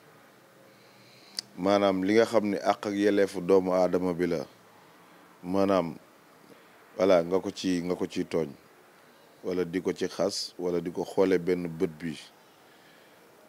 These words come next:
Donc, voilà, loolu mooy stigmatisation. Te ñoom aussi, li ñuy def nii,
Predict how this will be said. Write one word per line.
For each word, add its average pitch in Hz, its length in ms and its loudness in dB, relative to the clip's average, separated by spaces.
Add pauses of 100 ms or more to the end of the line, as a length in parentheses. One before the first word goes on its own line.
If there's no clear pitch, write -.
(380)
Donc, 85 360 0
voilà, 78 500 0 (260)
loolu 87 280 0
mooy 92 180 0
stigmatisation. 90 960 -4
Te 92 120 -8
ñoom 95 240 -4
aussi, 95 360 -4 (680)
li 95 100 -2
ñuy 110 160 2
def 113 220 4
nii, 101 340 -4